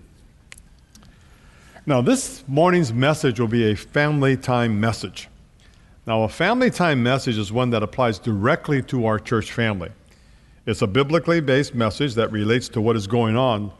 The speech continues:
specifically at Evergreen S G V.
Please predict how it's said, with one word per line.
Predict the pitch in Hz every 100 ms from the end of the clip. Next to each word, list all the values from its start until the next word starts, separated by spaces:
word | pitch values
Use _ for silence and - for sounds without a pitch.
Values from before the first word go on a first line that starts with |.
| - - -
specifically | - - 117 - - 175 170 - 110 101
at | 101
Evergreen | 127 117 110 120 123
S | 123 104
G | - 117 107
V. | 139 87